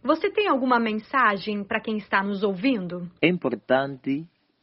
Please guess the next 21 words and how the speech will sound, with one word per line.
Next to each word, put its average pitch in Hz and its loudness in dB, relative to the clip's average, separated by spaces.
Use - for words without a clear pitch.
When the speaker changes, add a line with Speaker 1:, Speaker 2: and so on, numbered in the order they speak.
Speaker 2:
que - -8
os 104 -2
educadores 110 -2
encontrem 113 -4
uma 107 -4
forma 104 -2
de 95 -10
fazer 101 -2
com 98 -4
que 101 -8
os - -8
candengues 107 -2
se - -8
sintam 101 -6
estimulados 92 -4
a 95 -2
aprender 90 -6
matemática 92 -4
e 95 -2
não 92 -2
obrigados. 95 -2